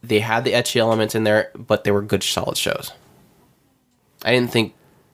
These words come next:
I didn't think Wife Student Council was a fantastic show, but it, it was doing what it was doing, and it did it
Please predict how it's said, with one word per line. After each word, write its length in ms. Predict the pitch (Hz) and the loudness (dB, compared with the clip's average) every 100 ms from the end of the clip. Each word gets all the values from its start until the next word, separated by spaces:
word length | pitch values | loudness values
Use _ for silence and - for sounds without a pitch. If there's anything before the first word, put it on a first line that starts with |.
| _ _ _ _ _ _ _ _ - | _ _ _ _ _ _ _ _ -2
I 40 | |
didn't 120 | 143 | 0
think 180 | 151 131 | 0 -2
Wife 240 | 123 127 - | 0 0 0
Student 260 | - 120 | 0 0
Council 300 | 123 117 113 | 2 0 2
was 140 | 104 101 | 0 0
a 100 | 95 | -4
fantastic 840 | - 110 101 - - 160 208 101 | -4 -2 -2 -4 -4 -2 -2 -6
show, 300 | - - 98 | -4 -2 -2
but 180 | 101 101 | 0 0
it, 160 | 101 - _ - _ _ _ _ _ | 0 -2 _ -20 _ _ _ _ _
it 120 | 135 | 0
was 180 | 143 139 | 2 2
doing 320 | 107 131 131 | 2 4 6
what 80 | 131 | 4
it 120 | 120 113 | 4 0
was 140 | 110 | -2
doing, 380 | - 117 117 117 | 2 4 4 2
and 80 | 104 | 0
it 120 | 98 | 0
did 100 | 107 | -2
it 140 | - | -2